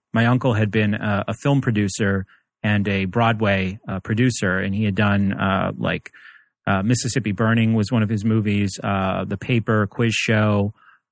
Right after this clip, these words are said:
uh, and then he kinda just went on and, and did theater work. Um, so the two of them worked together, and they were based in Woburn, Massachusetts. So I came home from Vermont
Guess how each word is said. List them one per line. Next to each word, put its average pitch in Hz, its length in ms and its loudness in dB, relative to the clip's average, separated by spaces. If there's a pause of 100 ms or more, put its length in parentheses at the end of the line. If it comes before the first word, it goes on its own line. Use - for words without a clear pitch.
uh, 98 480 -2
and 117 160 2
then 123 180 4
he 117 140 2
kinda 113 280 0
just 104 180 -6
went 113 140 2
on 107 200 2
and, 101 180 0
and 104 220 -2
did 101 200 -2 (100)
theater 151 280 2
work. 98 400 0 (460)
Um, 104 540 2 (400)
so 123 580 0
the 123 140 0
two 196 160 0
of 180 40 0
them 156 200 2
worked 131 200 0
together, 123 280 0
and 113 80 2
they 107 100 2
were 107 60 2
based 120 360 0
in 107 120 0
Woburn, 113 360 0
Massachusetts. 104 760 -2
So 120 80 -2
I 104 60 -2
came 156 320 0
home 131 180 2
from 110 200 -2
Vermont 110 580 0